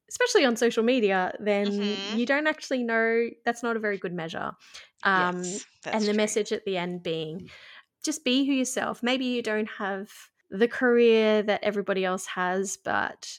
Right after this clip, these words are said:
Speaker 1: um, what's more important is that you're being truthful to yourself and doing what makes you happy. And I guess at the end they end up, like, opening their own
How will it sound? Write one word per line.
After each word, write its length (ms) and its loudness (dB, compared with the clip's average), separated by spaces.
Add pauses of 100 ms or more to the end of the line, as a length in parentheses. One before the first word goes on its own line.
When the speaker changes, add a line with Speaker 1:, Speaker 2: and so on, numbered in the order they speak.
Speaker 1:
um, 560 -8
what's 240 -4
more 120 -4
important 540 -6
is 220 -10
that 260 -10
you're 380 -10 (180)
being 220 2
truthful 560 -2
to 120 -4
yourself 480 -2
and 260 -8 (200)
doing 220 -2
what 80 -8
makes 220 -10
you 60 -8
happy. 440 -10 (340)
And 80 -2
I 40 -2
guess 200 -4
at 80 -10
the 120 -4
end 140 -6
they 100 -8
end 140 -6
up, 120 -8
like, 160 -8
opening 400 -8
their 200 -6
own 220 -8